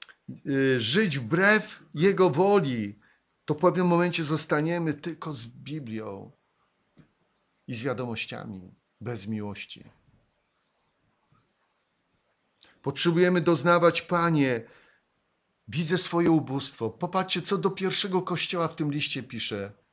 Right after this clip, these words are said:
Jakie jest posłanie do pierwszego Kościoła? Czynisz to dobrze, to dobrze, to dobrze, to dobrze czynisz i to dobrze czynisz i cierpiałeś i to i, ale mam ci za złe,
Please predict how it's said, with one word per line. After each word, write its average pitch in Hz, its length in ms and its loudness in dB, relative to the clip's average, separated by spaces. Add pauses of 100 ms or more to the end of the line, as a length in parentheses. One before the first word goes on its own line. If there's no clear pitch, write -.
(960)
Jakie 185 220 2
jest 208 200 0
posłanie 180 560 0
do 143 100 -2
pierwszego 139 480 -4
Kościoła? 113 680 -4 (220)
Czynisz 208 380 2
to 190 200 2
dobrze, 143 420 4
to 190 300 0
dobrze, 139 400 2
to 196 300 0
dobrze, 139 400 2
to 208 200 2
dobrze 151 360 0
czynisz 143 460 -2
i 196 100 0
to 208 240 4
dobrze 156 380 4
czynisz 147 360 0 (200)
i 190 140 4
cierpiałeś 202 760 6
i 185 80 -4
to 220 320 6
i, 196 180 2 (1500)
ale 113 260 -6
mam 143 480 -4
ci 165 180 -6
za 120 180 -6
złe, 85 220 -16